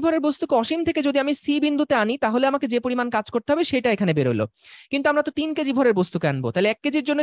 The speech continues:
যদি এই পরিমাণ কাজ হয়, তিন কেজির জন্য কি নয় কাজ হবে? তাহলে আমাদের এখানে টোটাল কাজ কি পরিমাণে হইছে,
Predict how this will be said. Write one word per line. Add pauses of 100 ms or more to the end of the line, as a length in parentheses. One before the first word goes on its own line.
যদি
এই
পরিমাণ
কাজ
হয়,
তিন
কেজির
জন্য
কি (120)
নয় (300)
কাজ
হবে? (540)
তাহলে
আমাদের (520)
এখানে (120)
টোটাল (180)
কাজ (120)
কি
পরিমাণে
হইছে,